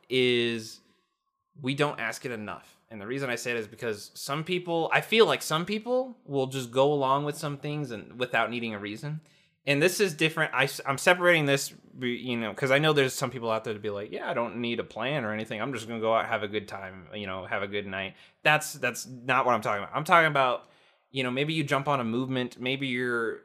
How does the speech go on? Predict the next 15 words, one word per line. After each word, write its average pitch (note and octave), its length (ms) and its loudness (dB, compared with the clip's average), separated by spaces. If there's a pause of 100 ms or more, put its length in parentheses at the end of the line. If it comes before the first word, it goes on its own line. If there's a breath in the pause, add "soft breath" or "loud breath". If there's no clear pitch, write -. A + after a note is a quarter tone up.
(120)
following C3 600 0
a G#2 120 0
certain A2+ 560 0
path, B2 600 4
maybe D3+ 280 2
you're D3+ 200 0
doing C#3+ 280 0
something C#3 340 -6
your G#2 140 -6
parents D3+ 420 -4
told F3 240 0
you F3 60 -4
to F3 100 0
do, F3+ 360 2 (640 soft breath)
uh, G#2+ 640 0